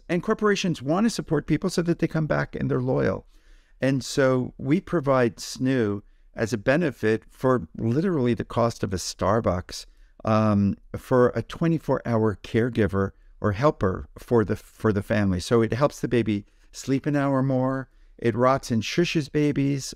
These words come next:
um, to, uh, reduce crying. And it sleep trains babies in addition to keeping them on the back. So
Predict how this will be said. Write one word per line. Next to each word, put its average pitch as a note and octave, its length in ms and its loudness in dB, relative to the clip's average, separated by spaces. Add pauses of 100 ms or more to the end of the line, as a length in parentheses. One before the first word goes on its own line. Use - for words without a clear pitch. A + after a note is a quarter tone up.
um, G#2 420 2 (220)
to, G#2 480 2
uh, G2+ 240 0
reduce A2+ 340 -2
crying. B2+ 580 0 (360)
And C3 120 0
it B2 120 0
sleep A3+ 260 -2
trains A2 340 2
babies G2+ 460 2
in G#2+ 80 4
addition G#2+ 380 0
to - 80 -8
keeping A2 280 -2
them G2 180 2
on G2 180 0
the F2 80 -2
back. F#2 360 -2
So A2+ 240 -2